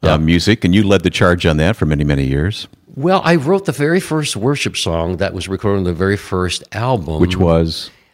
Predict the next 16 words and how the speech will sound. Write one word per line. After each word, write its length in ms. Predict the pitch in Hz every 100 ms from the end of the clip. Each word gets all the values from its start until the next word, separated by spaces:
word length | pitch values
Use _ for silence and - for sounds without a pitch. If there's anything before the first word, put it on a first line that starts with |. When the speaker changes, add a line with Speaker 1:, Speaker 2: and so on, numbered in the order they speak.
| _
Speaker 2:
Holy, 360 | - 123 127
Holy, 360 | 131 113 113 104
Holy. 540 | 90 110 127 101 85 95
It 60 |
was 160 | 104 95
on 160 | 95
Maranatha 520 | 92 95 107 107 110 92
One. 640 | 82 104 101 76 69 87 _ _ _ _ _ -
And 160 | 101
at 180 | 104 104
the 140 | 104
end 140 | 110 120
of 40 |
the 140 | 104 101
album, 240 | 95 101
which 180 | 92